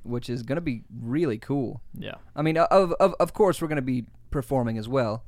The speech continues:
Speaker 2: Yeah.
Speaker 1: But we can't perform like we
Speaker 2: It's,
Speaker 1: would in Stray
Speaker 2: yeah.
Speaker 1: Nova because
Speaker 2: It's less fo-, less focus about, um, I want this part to really stand out.
Speaker 1: Right.
Speaker 2: It's more about let, get the parts right and look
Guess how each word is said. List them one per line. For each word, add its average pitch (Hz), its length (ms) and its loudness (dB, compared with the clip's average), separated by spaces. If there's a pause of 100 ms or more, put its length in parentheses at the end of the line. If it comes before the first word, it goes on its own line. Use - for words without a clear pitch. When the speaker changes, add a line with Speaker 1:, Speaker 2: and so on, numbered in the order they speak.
Speaker 2:
Yeah. 117 260 -10
Speaker 1:
But 147 80 2
we 147 100 0
can't 165 260 0
perform 143 300 2
like 127 160 0
we 131 80 2
Speaker 2:
It's, 123 60 0
Speaker 1:
would 123 160 2
in 113 80 -2
Stray 113 220 -4
Speaker 2:
yeah. 120 60 -2
Speaker 1:
Nova 117 340 2
because 113 320 -4
Speaker 2:
It's 127 140 -4
less 165 300 -2
fo-, 135 240 -6
less 160 280 0
focus 147 560 -2
about, 120 420 -4 (1300)
um, 107 460 -6 (1160)
I 113 80 -6
want 110 300 -6
this 123 160 -4
part - 360 -4
to - 100 -10
really 107 180 -8
stand 101 400 -8
out. 107 360 -6
Speaker 1:
Right. 117 260 -2 (260)
Speaker 2:
It's - 200 -14
more 107 160 -8
about 98 340 -8
let, 120 240 -10 (300)
get - 160 -6
the - 60 -14
parts 113 340 -6
right 110 280 -6 (260)
and 110 140 -12
look 117 200 -8